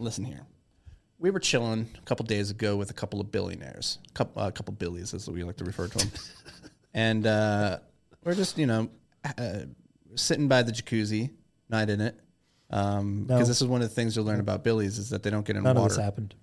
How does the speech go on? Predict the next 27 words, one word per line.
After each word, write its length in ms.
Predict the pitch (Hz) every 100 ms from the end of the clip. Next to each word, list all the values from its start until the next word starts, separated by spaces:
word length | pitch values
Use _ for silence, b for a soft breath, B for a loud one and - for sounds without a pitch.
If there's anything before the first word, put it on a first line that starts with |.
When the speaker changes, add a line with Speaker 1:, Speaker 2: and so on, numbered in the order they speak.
| -
Speaker 1:
Um, 420 | - 98 95 95 98
'cause 160 | - 113
they're 80 | 107
a 40 |
lot 200 | 104 101
like 240 | 104 98 104
gremlins. 540 | 98 95 82 - - -
Don't 140 | 98 101
get 80 | 104
'em 140 | 107
wet, 240 | 113 107 - _ -
not 160 | 101 104
even 160 | 107
after 220 | 107 110
midnight 320 | 117 113 113 107
or 80 |
before 260 | 104 117 101
midnight. 320 | 98 98 98 - _ _ b b b b b b b _
And, 280 | 127 127 120
uh, 320 | 120 113 113 113
we're 80 | 139
sitting 260 | 214 208
there, 120 | 185
we're 40 | 147
talking 320 | 147 135 131
to 180 | - 143
'em, 280 | 135 131